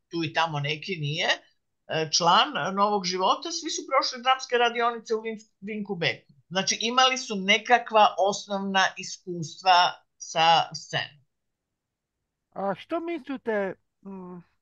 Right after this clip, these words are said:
Speaker 2: nedostaje li talenata u centru Vinko Bek ili je riječ o nečemu što sad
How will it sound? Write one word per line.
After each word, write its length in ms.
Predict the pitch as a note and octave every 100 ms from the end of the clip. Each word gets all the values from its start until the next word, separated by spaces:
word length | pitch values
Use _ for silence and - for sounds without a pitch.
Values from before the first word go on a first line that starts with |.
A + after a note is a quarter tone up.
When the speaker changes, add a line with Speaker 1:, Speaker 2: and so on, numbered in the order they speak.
| _ _ _ -
Speaker 2:
nedostaje 760 | G3 F3+ A3 C4+ - A#3+ F#3
li 160 | D#3 D#3+
talenata 680 | - F3 E3+ D#3 C#3 - B2+
u 80 | B2+
centru 420 | D#3 D3 - C#3+
Vinko 320 | D3 D3 C3
Bek 400 | A#2+ G3 G#3+ -
ili 260 | F#3 E3+ D#3+
je 280 | D3+ D3
riječ 320 | D3 E3+ E3 D#3+
o 60 |
nečemu 500 | D3+ D3+ - C#3 C#3 - _ _ _
što 220 | - D#3
sad 320 | - C#3+ C3+